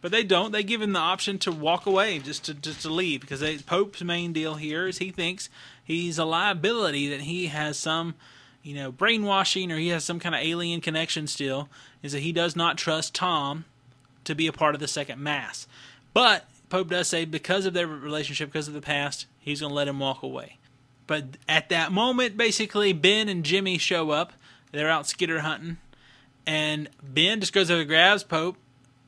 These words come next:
He could have killed him pretty easily. He's, okay, this is my th-, my thing for Ben. And I thought about this today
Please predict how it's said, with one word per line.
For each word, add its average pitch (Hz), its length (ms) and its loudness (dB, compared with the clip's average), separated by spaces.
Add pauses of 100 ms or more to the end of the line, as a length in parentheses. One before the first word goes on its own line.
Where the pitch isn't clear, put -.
(140)
He 170 80 -12
could 269 200 0
have 185 60 -8
killed 175 280 0
him 165 240 -4
pretty 190 240 0
easily. 165 380 -2
He's, 170 220 -4 (220)
okay, 190 240 4
this 220 160 0
is 220 140 -4
my 208 160 6
th-, 196 120 -8
my 196 420 4
thing 185 200 -4
for 165 140 -10
Ben. 143 400 -6 (420)
And 147 100 -4
I 156 100 -4
thought 165 180 2
about 160 180 2
this 165 120 -2
today 147 440 -6